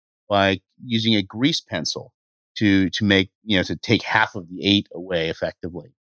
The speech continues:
And it looked awful, but it seemed to work. So I would change your license for twenty-five bucks, and I would then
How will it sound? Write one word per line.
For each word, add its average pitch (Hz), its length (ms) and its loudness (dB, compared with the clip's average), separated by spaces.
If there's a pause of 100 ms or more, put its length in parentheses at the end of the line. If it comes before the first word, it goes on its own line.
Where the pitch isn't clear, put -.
(600)
And 131 100 4
it 120 100 4
looked 180 380 4
awful, 92 540 0 (480)
but 117 160 2
it 113 120 2
seemed 131 300 -2
to 110 80 -6
work. 98 360 -2 (500)
So 113 480 4
I 113 140 2
would 120 200 -2
change 139 840 -2
your 110 180 0
license 104 400 2
for - 160 -14
twenty-five 120 380 2
bucks, - 440 -8 (1000)
and 107 120 2
I 101 120 6
would 101 200 -6
then 101 560 -4